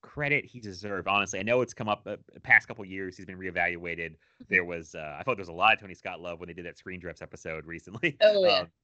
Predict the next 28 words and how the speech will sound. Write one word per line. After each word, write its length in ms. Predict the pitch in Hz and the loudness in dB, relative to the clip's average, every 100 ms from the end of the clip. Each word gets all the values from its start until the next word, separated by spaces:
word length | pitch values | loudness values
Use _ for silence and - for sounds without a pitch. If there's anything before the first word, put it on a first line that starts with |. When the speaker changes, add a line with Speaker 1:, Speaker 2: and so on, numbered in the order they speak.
| _ | _
Speaker 1:
which 120 | - | -10
made 100 | 170 | -6
me 80 | 151 | 2
happy. 300 | 143 127 85 | 2 2 -4
I 60 | 101 | -10
was, 140 | 95 104 | -12 -14
I 40 | 107 | -14
was 140 | 101 | -12
good, 200 | 110 101 | -10 -8
and, 200 | 90 92 | -8 -8
uh, 220 | 92 85 82 _ _ _ - | -6 -6 -10 _ _ _ -12
yeah, 140 | 131 | -12
so 200 | - 120 113 | -10 -10 -6
I'm 80 | 127 | -4
just, 200 | 135 113 | -6 -6
I 60 | |
feel 160 | 113 139 | -10 -8
like 160 | 120 110 | -10 -10
it's 100 | - | -16
just 180 | 107 - | -20 -14
to 180 | 104 87 - | -12 -14 -6
talk 280 | 110 95 | -2 -2
more 120 | 101 95 | -4 -4
about 200 | 92 82 | -4 -4
his 140 | 87 | -10
movies 280 | 92 87 82 | -10 -10 -10
and 80 | 82 | -10
how 360 | 87 85 82 | -8 -6 -8